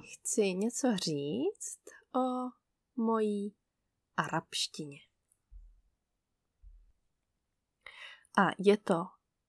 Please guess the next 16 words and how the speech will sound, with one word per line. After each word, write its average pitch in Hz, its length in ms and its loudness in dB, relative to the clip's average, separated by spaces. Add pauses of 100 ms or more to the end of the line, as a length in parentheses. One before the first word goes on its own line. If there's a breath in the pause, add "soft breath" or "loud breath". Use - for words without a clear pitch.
(140)
na 269 180 10 (200)
sto - 420 4 (200)
procent 226 760 4 (100)
improvizovaná 220 1200 4
epizoda 190 680 2 (1000 soft breath)
a 196 280 6
nemám 233 680 8 (480)
napsaný 214 1000 2 (300)
žádný 233 680 6
text, - 760 -4 (120)
nemám 202 680 2
napsaný 208 840 -2 (480)
žádný 214 800 8
nápad, 185 600 0 (260)
nemám 226 520 2 (160)
nic, 220 540 2